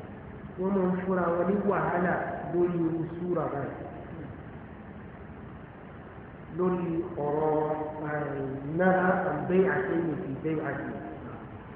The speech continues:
Ó ní, "كثر ما قيل في هذه السورة." Ọ̀rọ̀ táwọn àfáà sọ, ó pọ̀ lórí súra yìí. "وقد اختلف العلماء في تحديد السورة التي يتحقق بها المراد."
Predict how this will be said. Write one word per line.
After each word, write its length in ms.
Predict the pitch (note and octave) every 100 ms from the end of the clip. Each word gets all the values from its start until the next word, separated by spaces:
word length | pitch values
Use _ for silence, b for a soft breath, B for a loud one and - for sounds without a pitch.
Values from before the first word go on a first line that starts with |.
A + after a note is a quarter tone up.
| - - - - - - - - - - - -
Ó 140 | - A#3
ní, 160 | A#3+ A#3+ A#3 - - - - - -
"كثر 460 | - C4 C4+ A3+ F#3+ E3+
ما 180 | E3+ D#3+
قيل 240 | G3 A3
في 280 | G3 D#3+ D#3
هذه 360 | D3 E3+ D#3+ C#3
السورة." 420 | B2 - C#3+ C3 A#2+ - -
Ọ̀rọ̀ 200 | F3 F3+ F#3
táwọn 280 | B3+ A3+
àfáà 320 | E3+ F#3 G3+ D#3+
sọ, 200 | C3+ D#3 C#3+ - - - - -
ó 100 | G3 G#3+ G#3+
pọ̀ 220 | A3 D#3+ - - - G3 F#3
lórí 280 | E3+ E3 D3+
súra 280 | E3+ F3 D#3
yìí. 260 | B2 G#2+ - - - - - - - - - -
"وقد 320 | E3+ F#3 F3+
اختلف 500 | F3+ - A3+ A3 G3+
العلماء 640 | F3+ E3+ F#3+ F#3+ E3+ F3 D3+
في 200 | G3+ G3
تحديد 500 | E3+ - D#3 F#3 D#3+
السورة 420 | - F3 E3+ D3
التي 400 | C#3+ C#3+ E3 E3
يتحقق 720 | D3 C3 C#3+ C#3+ F3 - D3+ D3
بها 300 | C3+ D#3 D#3 -
المراد." 500 | C3+ C3 B2+ C#3